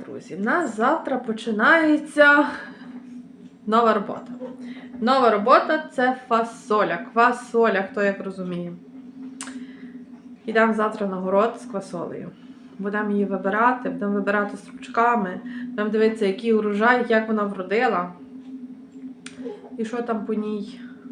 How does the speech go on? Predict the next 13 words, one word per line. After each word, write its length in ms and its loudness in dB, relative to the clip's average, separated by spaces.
що 100 -12
там 200 -6
по 80 -8
ній 260 -2
буде. 300 -10
Бо 80 -2
вже 160 0
дуже 320 -2
багато 420 0
людей 500 -2
і 140 0
в 20 2
Інстаграмі 640 0